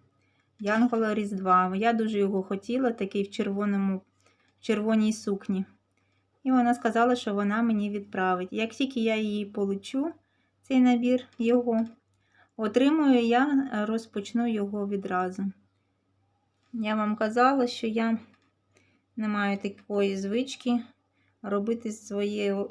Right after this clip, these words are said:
своєю, свого будинку склад. Все, що в мене є, я все вишиваю. Що мені подобається, я все розпочинаю, стараюсь закінчити. Якщо не закінчую,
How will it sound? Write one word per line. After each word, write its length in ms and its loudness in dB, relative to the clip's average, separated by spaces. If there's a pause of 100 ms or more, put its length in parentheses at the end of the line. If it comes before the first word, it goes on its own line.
своєю, 640 -2 (960)
свого 320 -2
будинку 520 -2
склад. 640 -2 (1040)
Все, 260 2
що 220 -4
в 20 -2
мене 360 -4
є, 220 0
я 160 0
все 320 -6
вишиваю. 680 -8
Що 200 -6
мені 260 -2
подобається, 600 -4
я 60 -4
все 220 -8
розпочинаю, 840 -4 (460)
стараюсь 380 0
закінчити. 720 -4
Якщо 340 -6
не 140 -2
закінчую, 920 -4